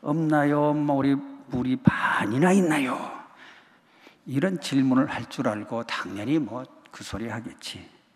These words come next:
이렇게 생각하고 있는데 교수가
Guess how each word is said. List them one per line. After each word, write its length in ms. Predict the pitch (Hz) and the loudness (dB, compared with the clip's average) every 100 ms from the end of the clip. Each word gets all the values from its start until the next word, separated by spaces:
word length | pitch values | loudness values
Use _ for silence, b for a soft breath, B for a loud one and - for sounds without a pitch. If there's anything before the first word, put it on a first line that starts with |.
| b b b b b - | b b b b b -10
이렇게 180 | - 147 | -8 -4
생각하고 480 | 147 135 135 131 120 | -2 -2 -2 -4 -4
있는데 280 | 113 110 | -4 -6
교수가 720 | 110 - 101 - - 120 127 | -10 -4 -4 -4 -6 -8 -8